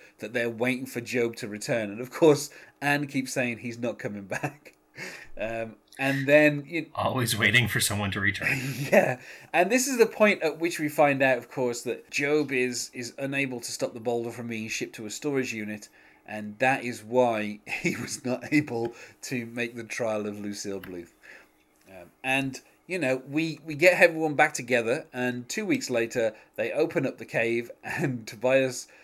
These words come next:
Speaker 1: now for some reason taking on a lead role,
Speaker 2: <laughs>
Speaker 1: says, "The dead will walk amongst us. No, he shan't, for he is not here." <laughs> And then, of course, there's a note which says,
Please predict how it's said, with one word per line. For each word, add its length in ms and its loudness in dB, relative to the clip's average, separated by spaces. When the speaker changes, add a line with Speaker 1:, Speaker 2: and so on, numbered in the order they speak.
Speaker 1:
now 480 8
for 180 -4
some 280 0
reason 340 2
taking 380 -2
on 120 4
a 80 6
lead 300 2
role, 360 8
Speaker 2:
<laughs> 160 -14
Speaker 1:
says, 420 0
"The 120 -2
dead 320 4
will 220 4
walk 320 2
amongst 540 -2
us. 260 -4
No, 380 6
he 160 0
shan't, 560 2
for 260 0
he 260 0
is 260 -4
not 440 -4
here." 300 -4
<laughs> 600 -8
And 200 -4
then, 100 0
of 180 -6
course, 520 -4
there's 180 -10
a 60 -8
note 280 -6
which 180 -12
says, 380 -10